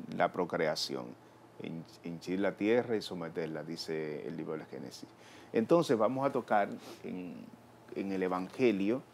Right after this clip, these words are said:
vamos a ver un poco lo que nos habla acerca de la Sagrada Familia de Nazaret. Vamos a continuar.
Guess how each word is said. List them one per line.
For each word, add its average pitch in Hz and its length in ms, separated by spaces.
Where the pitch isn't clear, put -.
vamos 98 320
a 110 60
ver 107 140
un 107 120
poco 104 360
lo 95 120
que 95 100
nos 90 200
habla 95 200
acerca 104 420
de 92 140
la 87 140
Sagrada 90 340
Familia 92 340
de 85 80
Nazaret. 87 520
Vamos 92 380
a 117 80
continuar. 113 560